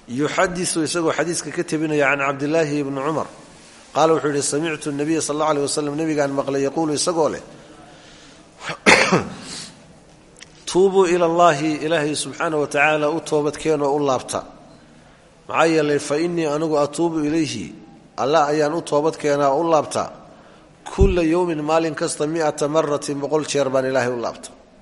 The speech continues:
Si caama ayaa Ilaahay u faray mu'miniintu inay Ilaahay u toobad keenaan. <coughs> Macnaheeduna maaha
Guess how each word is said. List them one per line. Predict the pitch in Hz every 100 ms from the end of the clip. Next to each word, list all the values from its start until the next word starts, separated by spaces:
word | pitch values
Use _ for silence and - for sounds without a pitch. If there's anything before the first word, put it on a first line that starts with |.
| _ _ _ _ _ _ _ - - - - -
Si | - 170
caama | 139 151 151 143 143 - - - -
ayaa | 139 156
Ilaahay | 143 151 139
u | 147 147
faray | - 131 131
mu'miniintu | 131 123 135 156 151 143 139
inay | 131
Ilaahay | 139 120
u | 127
toobad | 123 117 -
keenaan. | 107 98 85 - - - - - - - - - - -
<coughs> | - - - - - - 85 - - - - - - - - - - 120
Macnaheeduna | 135 196 175 170 151 151 139
maaha | 160 131 92